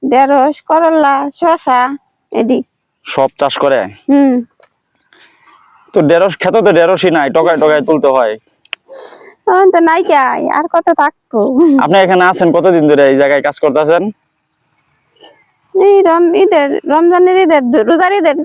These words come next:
Speaker 1: দুই দিন পরে তেই আইছি, এখন তো আছি।
Speaker 2: রমজান ঈদের দুই দিন পরে আছেন?
Speaker 1: হুম।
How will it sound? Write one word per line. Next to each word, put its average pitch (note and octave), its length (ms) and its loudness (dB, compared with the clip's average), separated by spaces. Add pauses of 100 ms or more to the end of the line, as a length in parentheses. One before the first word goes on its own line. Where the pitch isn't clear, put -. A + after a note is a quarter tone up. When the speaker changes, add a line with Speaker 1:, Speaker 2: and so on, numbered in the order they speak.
(320)
Speaker 1:
দুই D#4 200 -2
দিন D4 160 0
পরে E4 200 0
তেই B3 200 0
আইছি, A3+ 280 -4
এখন C#4 300 0
তো C4+ 80 -2
আছি। C#4 260 -4 (600)
Speaker 2:
রমজান C3 340 0
ঈদের D3 240 2
দুই B2 160 0
দিন C#3 160 0
পরে C3+ 280 0
আছেন? B2 380 0
Speaker 1:
হুম। C4 300 0